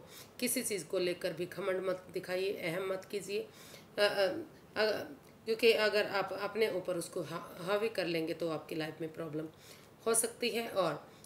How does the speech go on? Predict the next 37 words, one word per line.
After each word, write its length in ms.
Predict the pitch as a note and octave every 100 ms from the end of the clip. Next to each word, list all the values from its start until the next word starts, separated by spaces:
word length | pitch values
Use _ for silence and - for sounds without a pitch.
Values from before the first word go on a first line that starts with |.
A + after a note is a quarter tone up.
| -
सुख, 240 | - C4+ C4+
समृद्धि, 420 | A#3+ G#3 G3+ G#3
खुशहाली, 420 | G3+ G3 F#3+ F#3
नेम 260 | F#3 F3 F3
और 60 |
फेम, 260 | E3+ F3 E3+
सारी 280 | E3+ F3+ F3+
चीज़ें 260 | F3 E3
आपको 340 | E3 D#3+ - E3 - - - - -
मिल 180 | A3 A3
सकती 340 | A3+ - A#3
हैं, 180 | G#3 G#3+
जिस 200 | G3+ G3
according 440 | F#3 F#3 F#3 F#3+
आप 180 | E3 D#3+
काम 200 | F3 F#3
कर 160 | - F3
रहे 240 | E3 F#3
हैं, 160 | F#3 F#3
जो 120 | E3
आप 220 | E3+ D3+
करना 240 | E3+ F3
चाहते 360 | F3+ F3+ E3+ F3+ F#3+
थे, 80 |
जिसका 340 | F#3 E3 - E3
आप 220 | D#3 - - - - -
result 320 | G#3 G#3 G#3+
का, 140 | G#3+ F#3+
अ, 40 | F#3 F3 D3+ - - - - -
का 160 | F#3
इंतज़ार 460 | G3 F3+ F3 F3+ F3+
था। 60 | F#3
तो 140 | F3+
ज-, 320 | D#3+ F#3 F3+
जैसा 260 | F3+ F#3 F#3+
आप 320 | F#3 E3 -
करेंगे, 400 | E3 D#3+ D#3+ D#3+